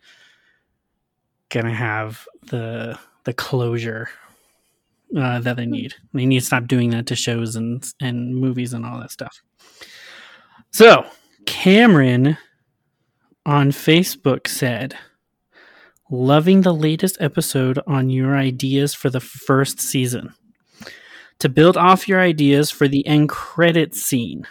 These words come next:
Speaker 1: the end credit I have for the end of the season takes place at Malfoy Manor. Lucius is in the library for an office, or an office, staring at Tom Riddle's diary and speaks, 'I found it, my dark lord,'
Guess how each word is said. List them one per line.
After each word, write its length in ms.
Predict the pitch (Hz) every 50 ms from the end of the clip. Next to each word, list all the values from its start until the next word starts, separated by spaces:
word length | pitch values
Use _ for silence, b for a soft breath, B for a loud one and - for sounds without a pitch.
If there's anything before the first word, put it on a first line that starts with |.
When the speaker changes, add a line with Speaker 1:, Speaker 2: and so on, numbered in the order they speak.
| B B B B B
Speaker 1:
the 140 | - 139 135
end 200 | 151 170 190 185
credit 300 | - - 180 170 175 175
I 140 | - 160 160 170
have 280 | 156 165 156 156 151
for 160 | - - 147
the 180 | 139 143 139 139
end 220 | 139 147 160 165
of 100 | 170 160
the 80 | 165 170
season 420 | - - 147 135 131 139 135 139
takes 300 | 139 - 151 151 - -
place 440 | - _ - - 143 139 135 139 -
at 140 | 139 127 120
Malfoy 460 | 123 131 131 143 143 - 175 175 175
Manor. 400 | 170 156 151 147 120 92 78 - _ B B B B B B B B B B B B B
Lucius 600 | 131 131 139 151 - - - 156 165 170 - - -
is 220 | - 139 131 123 -
in 220 | 156 147 147 156 151
the 100 | 147 143
library 880 | 139 135 131 139 143 143 131 139 131 117 117 120 120 120 123 151 147 b b b b b b b b
for 240 | b - 135 127 127
an 100 | 131 - -
office, 760 | 143 147 160 160 - - - 123 127 147 151 - - - - -
or 220 | 165 151 165 170
an 100 | 185 190
office, 540 | 143 135 127 127 - 123 139 - - - - -
staring 560 | - - - - - 143 139 139 139 139 139
at 120 | 135 135 -
Tom 340 | - - 156 143 143 147 139
Riddle's 300 | 139 147 143 131 127 120
diary 540 | 120 143 139 143 139 131 123 120 120 120
and 160 | 120 123 123 -
speaks, 640 | - - - 135 123 120 - - - - - - _ _ -
'I 140 | 147 135 127
found 400 | - - 139 135 135 135 123 131
it, 200 | 113 - - - -
my 160 | 127 123 120
dark 320 | 117 123 120 117 113 -
lord,' 320 | 127 127 120 120 123 120